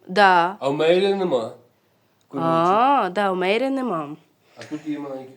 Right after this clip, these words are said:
Speaker 2: колючки.
Speaker 1: Зараз я вам покажу ближче, як він буде прививати. От вам покажу, е,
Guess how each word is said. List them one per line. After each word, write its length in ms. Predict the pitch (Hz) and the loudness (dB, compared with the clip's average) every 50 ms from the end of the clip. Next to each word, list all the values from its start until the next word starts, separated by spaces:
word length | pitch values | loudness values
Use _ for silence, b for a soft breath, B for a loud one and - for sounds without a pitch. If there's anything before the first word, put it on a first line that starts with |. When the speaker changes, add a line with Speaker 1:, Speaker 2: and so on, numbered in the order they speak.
| _ _ | _ _
Speaker 2:
колючки. 200 | 123 120 113 - 190 | -20 -16 -10 0 4
Speaker 1:
Зараз 240 | 240 233 226 226 | 4 4 6 4
я 120 | 220 214 208 | 4 4 4
вам 160 | 208 202 202 | 2 2 0
покажу 420 | 202 208 202 - 208 196 185 185 | -4 -6 -2 0 0 0 0 -4
ближче, 400 | 180 185 233 302 311 - - - | -6 -2 -2 -2 0 -2 -4 -4
як 160 | 214 202 - 208 | -4 -4 -4 -6
він 160 | 208 202 196 | -4 -4 -4
буде 180 | 190 196 196 | -2 -2 -4
прививати. 760 | 185 190 - 202 190 196 196 190 190 190 180 175 175 - 196 190 | -4 -2 -4 -4 0 0 0 2 4 4 2 2 2 -2 -2 0
От 180 | 233 240 233 226 | 0 -2 -2 -2
вам 180 | 220 220 214 | -4 -4 -4
покажу, 760 | 208 - 208 202 - 233 226 214 208 202 202 208 196 202 196 185 b b b b b b b b b b b b b b b b b _ _ _ - | -2 -4 -6 -2 4 6 6 6 6 4 2 0 2 2 0 -2 b b b b b b b b b b b b b b b b b _ _ _ -8
е, 760 | 175 175 175 175 170 170 170 175 175 165 165 165 175 175 | -4 -2 0 2 2 2 4 4 4 4 4 2 2 0